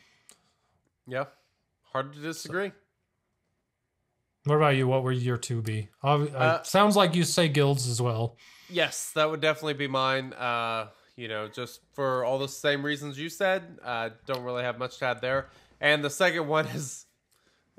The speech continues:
Speaker 1: no, to no one's surprise, mods. I think that is the best
Speaker 2: Yep.
Speaker 1: update besides guilds to come to the game. Just the customization and the way to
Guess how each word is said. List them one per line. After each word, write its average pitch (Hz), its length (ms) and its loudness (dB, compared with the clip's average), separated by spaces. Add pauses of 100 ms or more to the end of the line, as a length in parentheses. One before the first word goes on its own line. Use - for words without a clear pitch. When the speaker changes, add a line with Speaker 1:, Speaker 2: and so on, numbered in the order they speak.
Speaker 1:
no, 139 220 -6 (280)
to 185 120 -4
no 190 320 6
one's 170 280 0
surprise, 123 640 0 (100)
mods. 104 720 -6 (960)
I 131 140 0
think 127 260 -4
that 120 160 2
is 110 200 -8
the 120 120 -8
best 113 260 2
Speaker 2:
Yep. 160 240 6
Speaker 1:
update 110 520 -4
besides 110 440 -6
guilds 104 300 -10
to 110 80 -12
come 104 240 -8
to 101 60 -20
the 98 100 -18
game. 101 320 -8
Just 104 240 -14
the 123 100 -12 (420)
customization 131 1000 -2 (420)
and 127 360 0
the 123 80 -2
way 120 380 -2
to 117 600 -6